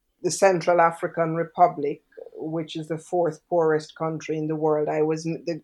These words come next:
the U N dangled a golden carrot. And I said to them, "I'd love to do this, but I have to complete the assignment I'm doing here in Haiti." So once I got the project to a certain level, it took me about nine months. I then went off to the Central African Republic.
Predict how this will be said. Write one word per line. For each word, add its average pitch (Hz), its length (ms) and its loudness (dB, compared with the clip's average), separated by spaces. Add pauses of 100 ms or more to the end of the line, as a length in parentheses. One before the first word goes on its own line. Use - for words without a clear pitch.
the 165 160 -4 (140)
U 190 60 8
N 175 200 2
dangled 170 460 4
a 156 60 0
golden 156 560 2
carrot. 151 460 0 (680)
And 160 120 2
I 165 80 8
said 170 300 4
to 175 80 -6
them, 165 240 2
"I'd 160 180 4
love 185 240 6
to 196 120 -4
do 175 220 0
this, 170 220 -4
but 156 180 0
I 151 160 4
have 180 360 -2
to 175 80 -6
complete 170 500 -4
the 160 80 -2
assignment 147 540 -4 (140)
I'm 151 180 2
doing 151 280 -4
here 156 260 -2
in 147 100 -8
Haiti." 156 500 -8 (400)
So 175 220 6
once 185 380 6
I 202 140 8
got 175 240 8
the 156 60 0
project 160 540 2
to 151 100 -6
a - 40 -12
certain - 520 -6
level, 151 180 -2
it 160 140 -2
took 165 160 -4
me 160 80 -2
about 151 300 2
nine 151 320 0
months. 151 380 -6
I 151 200 0
then 156 240 0
went 160 260 0
off 147 200 0
to 139 100 -10
the 135 100 -10
Central 143 460 -2
African 135 480 -6
Republic. 139 560 -6